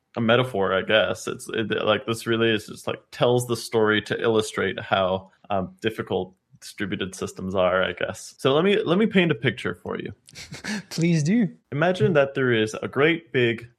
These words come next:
Speaker 1: majestic castle in a glorious setting.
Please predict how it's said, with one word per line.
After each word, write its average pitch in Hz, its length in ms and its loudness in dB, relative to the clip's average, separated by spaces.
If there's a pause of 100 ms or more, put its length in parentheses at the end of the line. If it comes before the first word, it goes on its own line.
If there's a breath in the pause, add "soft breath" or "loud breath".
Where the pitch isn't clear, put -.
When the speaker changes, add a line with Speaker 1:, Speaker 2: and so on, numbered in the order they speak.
Speaker 1:
majestic 120 880 -2 (160)
castle 98 640 0 (840 soft breath)
in 117 60 0
a 101 60 2
glorious 135 600 4
setting. 95 380 -6